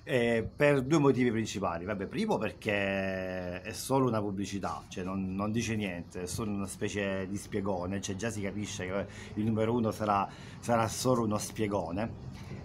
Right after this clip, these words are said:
E, e secondo perché il, questo numero zero è uscito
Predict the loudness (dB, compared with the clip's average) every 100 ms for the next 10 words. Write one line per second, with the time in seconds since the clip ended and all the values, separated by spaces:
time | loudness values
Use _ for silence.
0 | -10 -4 2 4 6 4 4 0 0 -2
1 | 0 2 4 4 0 0 0 2 2 -2
2 | -2 0 2 2 0 -2 -2 -2 0 2
3 | 2 2 2 2 2 2 0 2 2 4
4 | 0 0